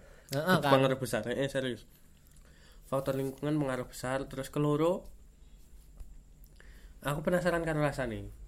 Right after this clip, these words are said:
Speaker 1: Nah, kuwi aku juga.
Speaker 2: Mergone
Speaker 1: Aku
Speaker 2: aku
Speaker 1: pernah ono saat koyo ni-, pas sadurunge ngerokok ya.
Speaker 2: Heeh.
Speaker 1: Wah, koyo ni enak deh ngerokok. Rasane kok piye to? Penasaran kan?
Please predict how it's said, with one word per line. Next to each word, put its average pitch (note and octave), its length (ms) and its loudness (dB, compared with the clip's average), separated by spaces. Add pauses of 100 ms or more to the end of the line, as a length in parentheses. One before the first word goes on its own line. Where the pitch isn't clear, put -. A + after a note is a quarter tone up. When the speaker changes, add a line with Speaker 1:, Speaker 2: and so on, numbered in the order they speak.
(760)
Speaker 1:
Nah, G3 180 12
kuwi F3 140 10
aku E3+ 200 10
juga. - 340 -6 (400)
Speaker 2:
Mergone D3 320 0
Speaker 1:
Aku F3 120 8
Speaker 2:
aku F#3+ 100 8
Speaker 1:
pernah A#3 200 8 (220)
ono F3 280 2
saat E3+ 340 2 (500)
koyo D3+ 240 2
ni-, C3+ 140 -4 (140)
pas D#3 120 4
sadurunge D3 480 2
ngerokok F3 280 4
ya. B2+ 120 2 (280)
Speaker 2:
Heeh. A2 260 -4 (140)
Speaker 1:
Wah, C#3 180 -4 (320)
koyo B2+ 200 -6
ni E3 220 -2
enak C#3+ 320 -6
deh A#2+ 120 -10
ngerokok. A2+ 580 -10
Rasane C3+ 340 -4
kok D#3+ 160 -6
piye C#3 180 -4
to? D3 160 -6
Penasaran D#3 540 6
kan? B2+ 160 -6